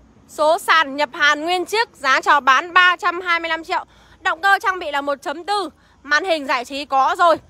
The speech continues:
Vì khoảng cách của hai xe nó hơi sát vào nhau nên em không muốn mở, sợ nó va vào lại xước sơn mất.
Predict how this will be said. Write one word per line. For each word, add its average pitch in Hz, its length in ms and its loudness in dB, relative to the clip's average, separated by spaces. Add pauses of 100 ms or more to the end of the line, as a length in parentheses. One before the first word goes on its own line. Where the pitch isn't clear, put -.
(260)
Vì 285 140 -10
khoảng 277 220 -2
cách 381 180 -2
của 285 100 -2
hai 339 220 -2
xe 320 180 -4
nó 285 140 -2
hơi 339 220 0
sát 427 240 0
vào 302 100 -2
nhau 302 200 2
nên 302 80 0
em 311 300 -4
không 320 220 0
muốn 320 160 -2
mở, 269 300 0
sợ 277 160 0
nó 302 100 0
va 320 240 2
vào 294 120 -2
lại 339 100 -10
xước - 200 -8
sơn 320 240 -2
mất. 370 140 -4